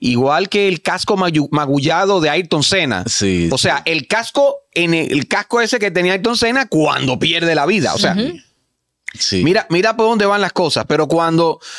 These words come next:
Speaker 1: cuando de repente él entra en desgracia, le quitan.
Speaker 2: Le quitan los
Speaker 1: O sea, él ni se-, él no, eh, le, le, sin él saberlo,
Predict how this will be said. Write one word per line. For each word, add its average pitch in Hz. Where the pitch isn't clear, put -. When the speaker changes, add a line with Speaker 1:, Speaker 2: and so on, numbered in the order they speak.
Speaker 1:
cuando 165
de 165
repente 190
él 247
entra 247
en 240
desgracia, 202
le 190
quitan. 139
Speaker 2:
Le 98
quitan 95
los 92
Speaker 1:
O 82
sea, -
él 170
ni 269
se-, 254
él 170
no, 165
eh, 165
le, 143
le, 151
sin 156
él 262
saberlo, 208